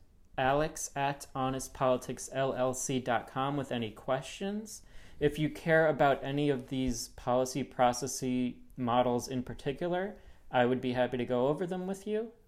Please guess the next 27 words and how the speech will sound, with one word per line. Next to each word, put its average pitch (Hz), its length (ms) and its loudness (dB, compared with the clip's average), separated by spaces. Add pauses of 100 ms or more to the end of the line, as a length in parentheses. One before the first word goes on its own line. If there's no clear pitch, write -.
(260)
And 135 300 0
I 143 140 8
did 175 160 2
not 139 260 2
monetize 135 560 0
this 127 180 -2
episode, 147 680 -2 (760)
and 127 460 4
every, 147 720 0 (380)
uh, 127 200 2
service 143 500 2
with 139 200 -2
my 123 180 0
company 156 560 -4
is 127 260 -4
free 135 300 0
for 127 140 -4
the 113 100 -2
first 113 400 -4
hour. 143 360 0
That's 110 260 -6
always 104 320 -2
have 104 180 -10
been 107 140 -8
how 107 200 -8
it 110 100 -6
is. 170 260 -6